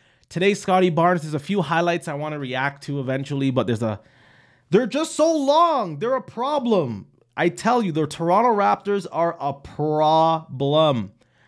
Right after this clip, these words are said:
Uh, we're at four hundred ninety likes, y'all, so I appreciate you all. Thank you so much. Um, but it's insane. It's insane the length. I'm telling you, it is hard to shoot on the Toronto Raptors.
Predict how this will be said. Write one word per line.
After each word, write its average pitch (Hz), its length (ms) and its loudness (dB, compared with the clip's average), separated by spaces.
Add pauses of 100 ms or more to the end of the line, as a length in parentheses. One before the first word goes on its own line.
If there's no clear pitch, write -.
(140)
Uh, 123 180 -2
we're 143 100 2
at - 220 0
four 175 160 2
hundred 165 280 -2
ninety 151 300 -2
likes, 131 360 0
y'all, 110 160 -2
so - 120 -6
I 113 60 0
appreciate 110 440 -6
you 98 120 -4
all. 95 120 -4
Thank 110 280 -2
you 101 80 -8
so 98 160 -4
much. 98 320 -2 (380)
Um, 143 600 2 (440)
but 147 560 0 (340)
it's 147 240 -2
insane. 185 760 0
It's 135 180 -6
insane 175 560 0
the 139 100 2
length. 147 640 0 (380)
I'm 131 260 0
telling 226 500 0
you, 143 320 -2
it 147 140 -4
is 135 160 0
hard 180 640 0 (460)
to 226 160 2
shoot 165 600 0 (420)
on 143 220 2
the 143 80 0
Toronto 135 400 2
Raptors. 117 600 0